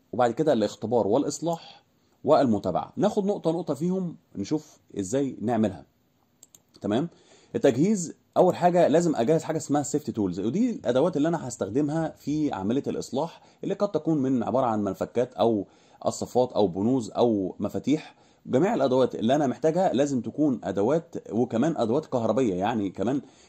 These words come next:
يعني زي ما أنت شايف كده ممكن في مفكات، بس لازم يكون معزولة، زي ما أنت شايف مفكات كده، مسامير معزولة عشان ما تتكهربش لو،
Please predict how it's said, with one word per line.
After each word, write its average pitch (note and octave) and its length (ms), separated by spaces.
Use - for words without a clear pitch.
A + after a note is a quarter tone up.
يعني F#2 300
زي A2 80
ما B2+ 60
أنت - 80
شايف A#2 140
كده B2+ 180
ممكن A#2 380
في C3 180
مفكات، B2 480
بس G2+ 180
لازم C3+ 180
يكون C3 300
معزولة، A2 540
زي G#2 100
ما B2+ 60
أنت A#2 80
شايف B2+ 180
مفكات G#2+ 440
كده، C#3+ 300
مسامير G2+ 480
معزولة G#2 560
عشان C#3 400
ما A#2 80
تتكهربش A2+ 580
لو، A#2 300